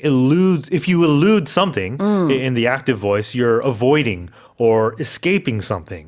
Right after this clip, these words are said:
Speaker 1: Uh, but in this case, uh, the seventy seventy Club, it was eluded to other legendary players like Beckham and Shearer
Speaker 2: Mm.
Speaker 1: and Michael Owen. That means they never were able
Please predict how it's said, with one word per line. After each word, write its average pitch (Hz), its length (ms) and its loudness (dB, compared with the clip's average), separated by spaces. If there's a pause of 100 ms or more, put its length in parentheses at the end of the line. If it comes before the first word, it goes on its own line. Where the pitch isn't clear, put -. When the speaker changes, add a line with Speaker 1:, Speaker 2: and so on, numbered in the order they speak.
Speaker 1:
Uh, 107 320 0 (240)
but - 120 0
in 139 100 0
this 233 200 2
case, 127 440 -2
uh, 110 340 0 (160)
the 180 520 -6
seventy 190 320 0
seventy 170 280 0
Club, 110 320 -2 (220)
it 147 100 0
was 139 340 0
eluded 147 760 2
to 135 180 0
other 156 180 0
legendary 117 540 -2
players 87 440 -8
like 90 200 -12
Beckham 101 420 -6 (280)
and 104 120 -8
Shearer 98 540 -2
Speaker 2:
Mm. 196 260 0
Speaker 1:
and 107 240 0
Michael 107 300 -2
Owen. 107 380 0
That 120 140 -2
means 123 300 -2 (160)
they 143 140 0
never 190 280 0
were 143 260 2
able 127 240 -2